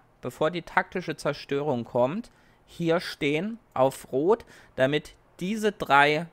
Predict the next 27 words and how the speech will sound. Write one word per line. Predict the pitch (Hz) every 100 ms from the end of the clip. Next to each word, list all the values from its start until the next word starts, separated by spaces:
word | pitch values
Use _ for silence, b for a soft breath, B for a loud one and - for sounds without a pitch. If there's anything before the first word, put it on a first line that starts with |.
| _
Statuen | - 139 135 165 143
aktiviert | 120 - 156 131 147 -
werden | 143 147 139
und | 123
ihr | 120
lauft | 123 139
dann | 143 120
als | 117 -
Raid | 127 123 -
mit | 131 -
dem | 131
Boss | 120 120 120 - - _
hier | _ - 131 120 -
runter. | 123 123 123 143 73 - B B B B
Und | 120
danach | 123 131 156 190 104 - _ _ _
taktische | - 139 151 -
Zerstörung | 120 127 120 131 123
rum, | 117 156 165
guckt, | 160 175 170 -
weiß | 127 127
nicht, | 131 120
hier | 151
ist | 147
vielleicht | - 131 127 -
noch | 131
frei, | - 131 131 135